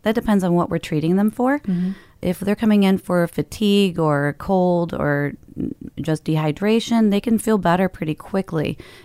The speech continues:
Speaker 1: If we're using it for a long-term chronic illness, it may take several sessions or more to start to notice that they're getting any benefit from it.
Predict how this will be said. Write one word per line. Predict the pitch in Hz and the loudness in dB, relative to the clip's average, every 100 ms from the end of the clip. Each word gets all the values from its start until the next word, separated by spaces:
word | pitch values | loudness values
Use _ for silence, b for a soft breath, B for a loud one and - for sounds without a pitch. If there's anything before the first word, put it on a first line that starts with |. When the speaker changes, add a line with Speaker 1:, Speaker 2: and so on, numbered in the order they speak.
| - | -8
Speaker 1:
If | 160 | -6
we're | 196 | -2
using | 190 180 180 175 170 | -2 0 0 2 2
it | - | 2
for | - 165 160 160 160 | -2 -2 0 2 0
a | 156 | 0
long-term | 160 165 175 175 175 | 2 2 2 0 0
chronic | - 165 160 156 | 0 0 0 0
illness, | - 156 165 | 0 0 0
it | 180 | 0
may | 180 190 | 2 2
take | 233 - 208 | 0 -2 -4
several | - 175 165 160 | -2 -4 -2 -2
sessions | - 151 147 151 147 | 0 -2 2 2 2
or | 143 | 2
more | 147 151 151 | 2 2 0
to | 151 - 151 143 143 | -2 -4 -2 0 -4
start | - - 151 | -6 -4 -4
to | - | 0
notice | 156 143 139 | 0 0 -2
that | 147 - | -4 -4
they're | 139 139 | -2 -2
getting | 139 147 143 | -2 0 2
any | 139 | 2
benefit | 131 123 127 - - | 0 0 -2 -4 -6
from | - | -4
it. | 71 | -4